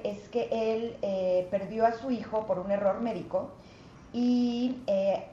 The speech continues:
habla precisamente de la felicidad, ¿no? Es algo realmente increíble. Y en este libro hace una analogía de cuando jugaba videojuegos con sus,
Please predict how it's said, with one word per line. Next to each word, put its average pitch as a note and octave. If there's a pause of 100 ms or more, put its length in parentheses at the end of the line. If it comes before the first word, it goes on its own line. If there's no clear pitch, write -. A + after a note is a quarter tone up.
habla A#3
precisamente A3
de G3+
la A#3
felicidad, C4+ (180)
¿no? C4
Es A3
algo A3
realmente G#3
increíble. F3
Y G#3+
en A#3+
este D4+
libro B3
hace G3+
una A3+
analogía G#3+ (480)
de F3+
cuando G3
jugaba G#3
videojuegos F#3
con D#3+
sus, D#3+